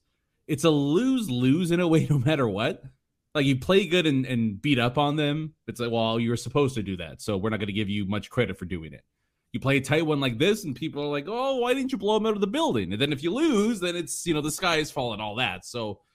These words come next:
for, for me, games against Arizona, games against Chicago, you're not gonna face them in the postseason. Just get the two points, pick 'em up, head out the door. We move on to the next one. That, that's it. There, there is no <laughs> other re-, like, there is no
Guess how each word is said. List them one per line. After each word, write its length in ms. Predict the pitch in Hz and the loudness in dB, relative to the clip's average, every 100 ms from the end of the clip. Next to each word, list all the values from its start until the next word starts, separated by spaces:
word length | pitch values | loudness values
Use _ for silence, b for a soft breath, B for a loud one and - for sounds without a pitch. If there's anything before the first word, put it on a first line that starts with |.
| _ _ | _ _
for, 160 | - 151 | -8 -4
for 140 | - | -2
me, 600 | 165 185 214 214 190 160 147 | 2 2 4 2 0 -4 0
games 300 | 151 185 165 | 2 2 0
against 320 | 160 170 147 | -2 -2 2
Arizona, 440 | 165 156 139 143 | 2 2 2 0
games 260 | 123 139 131 | 0 -2 -2
against 240 | 131 131 | -2 -2
Chicago, 540 | 127 - 113 107 107 - _ _ _ 117 | -4 0 0 0 -2 -4 _ _ _ -2
you're 80 | |
not 160 | 120 127 | 0 0
gonna 100 | 135 | 0
face 260 | 131 147 135 | 0 0 0
them 120 | 151 | -2
in 40 | |
the 80 | 143 | 4
postseason. 800 | 127 117 113 - 113 107 113 107 - _ _ _ | 6 6 4 -4 -4 -2 -4 -6 -10 _ _ _
Just 160 | - 107 | -14 -4
get 160 | 151 143 | -2 0
the 80 | |
two 240 | 139 175 147 | -2 -4 -4
points, 500 | 139 131 131 127 - _ _ | -2 0 0 -2 -10 _ _
pick 220 | - 143 | -2 0
'em 100 | 135 | 2
up, 320 | 123 117 - _ _ | 0 -2 -6 _ _
head 200 | 120 127 | -2 0
out 160 | 127 | 0
the 60 | 127 | -4
door. 480 | 98 110 107 104 98 | -2 -2 -2 -4 -4
We 80 | 113 | -2
move 200 | 113 110 | 0 0
on 120 | 107 | -2
to 80 | 98 | -4
the 120 | 92 | -4
next 280 | 92 82 - | -6 -8 -14
one. 220 | 69 73 _ _ - 131 | -14 -16 _ _ -12 -2
That, 200 | 226 202 | 0 2
that's 240 | 214 - | 0 0
it. 180 | 131 98 | -4 -2
There, 120 | 156 | -4
there 160 | 175 185 | 0 0
is 220 | 160 131 | 0 -2
no 420 | 135 143 165 226 | -6 -6 -2 2
<laughs> 20 | 220 | 4
other 220 | 175 190 | 4 0
re-, 240 | - - - 214 | 0 -6 -8 -2
like, 160 | 185 | 0
there 180 | 156 202 | 2 2
is 160 | 190 139 | 2 0
no 680 | 156 208 214 208 196 180 | -2 2 4 4 4 0